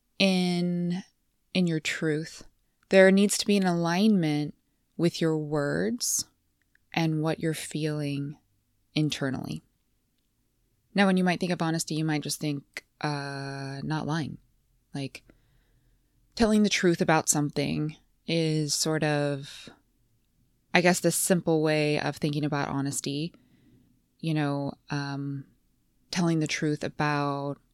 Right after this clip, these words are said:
what you are, telling the truth about who you are, what you've done, and perhaps even what you're thinking. But what I want to talk about today specifically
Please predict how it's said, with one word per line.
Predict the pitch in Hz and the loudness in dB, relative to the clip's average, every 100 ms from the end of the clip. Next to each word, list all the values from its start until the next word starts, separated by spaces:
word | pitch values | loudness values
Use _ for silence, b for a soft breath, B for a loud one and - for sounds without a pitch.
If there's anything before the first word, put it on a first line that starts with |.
| - | -4
what | 147 | -2
you | 151 | 4
are, | 196 190 180 175 - _ _ _ _ _ | 6 6 6 2 -6 _ _ _ _ _
telling | - 170 160 | -4 0 0
the | 156 | -2
truth | - 156 | -2 -4
about | - 147 143 - | -2 -2 -4 -6
who | - | -6
you | 165 156 156 | -4 -2 0
are, | 151 147 143 147 - _ _ _ _ _ _ | 0 0 -2 -6 -14 _ _ _ _ _ _
what | 143 143 156 | -10 -2 -2
you've | 151 147 - | -2 -6 -6
done, | - 139 143 139 139 139 - _ _ _ _ _ _ | -2 0 0 0 -2 -6 -10 _ _ _ _ _ _
and | 165 156 147 147 143 - | -2 0 0 -2 -6 -6
perhaps | 160 156 156 156 | -2 -2 -2 -4
even | 139 143 | -4 -4
what | 143 | -4
you're | 139 | -6
thinking. | - 139 - - - _ _ _ _ _ _ _ _ _ _ _ _ _ | -4 -6 -4 -8 -12 _ _ _ _ _ _ _ _ _ _ _ _ _
But | 190 | 6
what | 208 | 8
I | 220 | 8
want | 220 | 8
to | 208 | 6
talk | 190 | 4
about | 196 175 | 2 2
today | 170 170 | 4 2
specifically | - 175 - 220 196 175 165 165 | 2 2 4 4 4 2 2 0